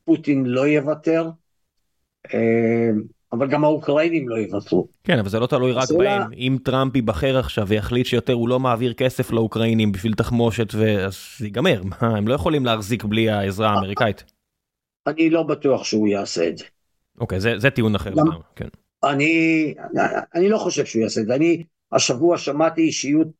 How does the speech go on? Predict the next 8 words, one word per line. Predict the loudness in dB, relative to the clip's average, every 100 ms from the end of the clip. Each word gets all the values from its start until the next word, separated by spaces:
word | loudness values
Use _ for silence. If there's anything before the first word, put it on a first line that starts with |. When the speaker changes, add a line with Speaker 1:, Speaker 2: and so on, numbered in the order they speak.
| -6
Speaker 1:
אוקראינית | -4 0 0 2 0 -2
בכירה | -6 0 2 2
לשעבר | 0 0 0 2 0
שהגיעה | -2 0 0
לארץ | 2 2 2 0 -2
לאיזה | -2 0 2 0 0
דיון | -2 2 2
קצר, | 2 -2 0 0